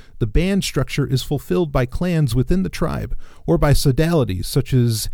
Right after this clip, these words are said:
initiatic or secret societies, hunt or war societies, gender societies, quote, "children's republics," end quote,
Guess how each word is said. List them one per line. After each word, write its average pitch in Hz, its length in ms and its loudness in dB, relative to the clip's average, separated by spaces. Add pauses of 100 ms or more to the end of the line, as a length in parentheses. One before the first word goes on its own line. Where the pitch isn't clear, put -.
(240)
initiatic 143 760 2
or 127 200 0
secret - 400 -4
societies, 101 800 -4 (200)
hunt 190 320 2
or 127 180 2
war 175 280 0
societies, 87 800 -6 (200)
gender 160 400 2
societies, 85 920 -6 (280)
quote, - 300 2 (160)
"children's 139 600 2
republics," 127 580 0
end 110 200 -4
quote, - 340 0